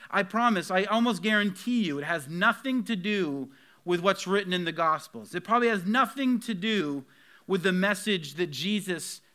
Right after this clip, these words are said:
teaches. It probably has nothing to do with Jesus at all. My guess is it has to do with past experiences.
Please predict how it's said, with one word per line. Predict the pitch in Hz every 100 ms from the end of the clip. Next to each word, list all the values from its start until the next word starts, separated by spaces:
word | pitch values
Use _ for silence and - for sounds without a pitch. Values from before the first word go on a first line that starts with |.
| _
teaches. | - 190 185 117 98
It | 180
probably | 214 247
has | 220 185
nothing | 247 226 262
to | 240
do | 208 233
with | 214
Jesus | 143 240 247 202 175 180
at | 180
all. | 180 214 131 - _ _ _ _ _ _ _ _ 180
My | 208
guess | 180 247 277 -
is | 165 151 151 -
it | 175
has | 208 196
to | 196
do | 170 208
with | 190 156
past | - 202 196
experiences. | 180 - - 190 185 160 135 120 107 -